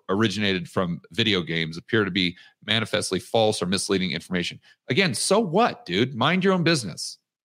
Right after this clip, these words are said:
Like, I'm a grown adult. If there's something on Twitter that's supposedly about Israel and it's from a video game, uh, fine. I'll figure that out. I'm fifty years old. I can handle this, for heaven's sakes.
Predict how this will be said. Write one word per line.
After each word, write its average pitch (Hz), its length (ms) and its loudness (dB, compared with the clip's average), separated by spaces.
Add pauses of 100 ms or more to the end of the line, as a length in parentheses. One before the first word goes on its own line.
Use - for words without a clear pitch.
(180)
Like, 120 160 -2
I'm 156 240 2
a 180 40 4
grown 170 260 4
adult. 139 380 2 (760)
If 117 100 -8
there's 143 180 4
something 175 360 0
on 156 180 0
Twitter 101 640 2 (640)
that's 113 180 -2
supposedly 135 680 0
about 113 240 2 (320)
Israel 117 360 2
and 87 80 -2
it's 98 120 -6
from 123 360 0
a 107 60 2
video 117 460 2
game, 175 480 0 (440)
uh, - 60 -8 (100)
fine. 165 640 0 (300)
I'll 143 140 4
figure 165 320 2
that 135 180 4
out. 127 280 0 (360)
I'm 120 80 -2
fifty - 360 -2
years 147 220 4
old. 131 300 4
I 127 60 0
can 131 140 -2
handle 165 460 0
this, 87 360 -2 (100)
for 117 140 2
heaven's 95 240 -2
sakes. 76 400 -6